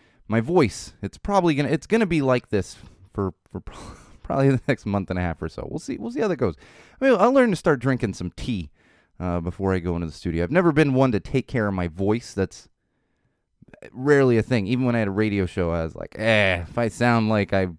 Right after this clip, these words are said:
been smoking three packs a day for twenty years, that's okay." Uh, now, now I'm a little <laughs> more aware of it. With age comes, uh, you know, knowledge of, like, "Wait, that's not how I sound." All right, either way, let's get into those digital trends.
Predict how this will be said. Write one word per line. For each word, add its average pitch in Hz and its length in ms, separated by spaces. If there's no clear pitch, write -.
been 95 140
smoking 101 600
three 104 180
packs 95 340
a 92 40
day 95 160
for - 160
twenty 110 300
years, 147 200
that's 190 200
okay." 226 460
Uh, 80 160
now, 135 280
now 190 180
I'm 156 100
a 131 60
little 120 300
<laughs> - 80
more 107 180
aware 92 380
of 78 80
it. 82 200
With - 220
age 143 340
comes, 107 380
uh, 92 240
you 95 180
know, 78 200
knowledge 101 480
of, 90 180
like, 95 200
"Wait, 104 340
that's - 320
not 92 220
how 80 220
I 78 100
sound." - 300
All 120 80
right, 110 100
either 185 180
way, 113 140
let's 175 180
get 185 120
into 135 160
those 104 120
digital 95 280
trends. 92 260